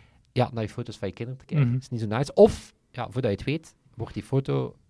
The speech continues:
Speaker 1: geseind.
Speaker 2: Ja,
Speaker 1: En, eh, heb
Speaker 2: wordt
Speaker 1: je
Speaker 2: je
Speaker 1: dat je
Speaker 2: zelf
Speaker 1: rekker?
Speaker 2: geseind, hè? Mhm.
Speaker 1: En in dit geval, ja, is zo'n beschuldiging heel ernstig. En dat blijft wel aan je plakken. Dus, ehm,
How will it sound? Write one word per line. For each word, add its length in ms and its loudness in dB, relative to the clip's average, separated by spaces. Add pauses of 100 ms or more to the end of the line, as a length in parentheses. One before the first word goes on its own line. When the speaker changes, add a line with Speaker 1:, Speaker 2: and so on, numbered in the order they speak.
(140)
Speaker 1:
geseind. 680 -8 (220)
Speaker 2:
Ja, 160 -2
Speaker 1:
En, 200 -10 (100)
eh, 100 -20
heb 140 -6
Speaker 2:
wordt 180 0
Speaker 1:
je 0 -
Speaker 2:
je 60 2 (100)
Speaker 1:
dat 0 -
je 120 6
Speaker 2:
zelf 20 6
Speaker 1:
rekker? 220 4
Speaker 2:
geseind, 240 0 (100)
hè? 60 -2
Mhm. 140 -2 (160)
Speaker 1:
En 280 -6
in 180 -6
dit 180 2
geval, 420 0
ja, 200 -4
is 160 -12
zo'n 300 -4
beschuldiging 640 -4
heel 260 -2
ernstig. 640 -10
En 300 -14
dat 120 -14
blijft 280 -6
wel 360 -6
aan 200 -8
je 80 -6
plakken. 560 -2
Dus, 200 -6
ehm, 440 -2